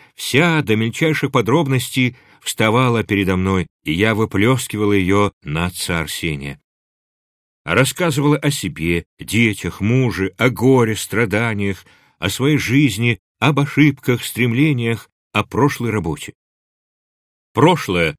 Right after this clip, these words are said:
обнаженное прошлое вдруг предстало передо мной совершенно по-другому. Рассказывая о себе, я увидела не только себя — но и тех людей, которым я приносила страдания, боль, унижение,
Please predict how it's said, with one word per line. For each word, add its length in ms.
обнаженное 760
прошлое 600
вдруг 420
предстало 800
передо 320
мной 400
совершенно 560
по-другому. 480
Рассказывая 680
о 120
себе, 440
я 240
увидела 420
не 160
только 340
себя — 480
но 160
и 60
тех 240
людей, 420
которым 300
я 320
приносила 520
страдания, 800
боль, 420
унижение, 760